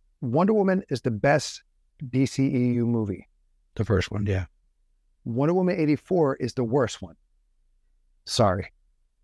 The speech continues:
Speaker 1: But <laughs> those are the two things. The same character,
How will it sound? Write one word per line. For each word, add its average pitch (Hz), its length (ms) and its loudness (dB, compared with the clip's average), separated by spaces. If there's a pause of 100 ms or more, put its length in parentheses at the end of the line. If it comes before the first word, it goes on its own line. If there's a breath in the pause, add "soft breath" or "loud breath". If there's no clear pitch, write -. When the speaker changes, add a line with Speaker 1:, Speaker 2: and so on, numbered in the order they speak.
(1500)
Speaker 1:
But 110 200 -8
<laughs> - 40 -20
those 147 400 0
are 185 220 2
the 170 80 0
two 185 220 -2
things. 143 240 -2
The 127 80 -2
same 208 360 0
character, 139 680 0